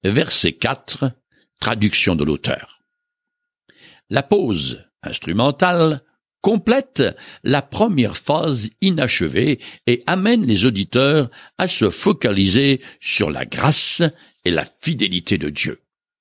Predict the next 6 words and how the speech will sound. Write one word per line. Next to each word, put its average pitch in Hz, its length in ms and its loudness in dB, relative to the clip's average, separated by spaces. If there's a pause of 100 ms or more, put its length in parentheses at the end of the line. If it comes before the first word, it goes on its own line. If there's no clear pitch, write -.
(140)
Je 156 160 2
continue 185 800 2 (260)
le 85 100 -2
psaume. - 400 -6 (880)
Je 135 180 2
suis 170 560 2